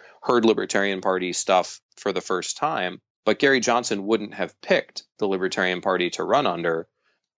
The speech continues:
if we hadn't been doing all that groundwork, running local people, you know, really building that message over time, building that organization. So you don't want to discount either end of that equation.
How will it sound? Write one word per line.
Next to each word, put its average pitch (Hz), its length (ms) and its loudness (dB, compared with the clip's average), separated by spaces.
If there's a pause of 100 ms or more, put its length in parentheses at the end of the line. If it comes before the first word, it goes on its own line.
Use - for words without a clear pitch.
if 107 280 2
we 104 200 0
hadn't 101 280 2
been 92 200 -2
doing 98 300 -2
all 87 140 0
that 87 160 0
groundwork, 95 560 -4
running 85 340 -4
local 85 300 -4
people, 87 520 0 (400)
you 98 120 0
know, 82 280 -2 (160)
really 101 320 4
building 92 420 0
that 85 180 -2
message 90 340 -2
over 85 260 -2
time, 85 320 -4
building 87 300 0
that 82 160 -4
organization. 87 840 -2
So 87 440 2 (840)
you 113 200 0
don't 127 180 4
want 127 160 2
to 110 60 0
discount 104 480 -2
either 95 280 4
end 90 220 -4
of 85 100 0
that 80 300 0 (140)
equation. - 680 0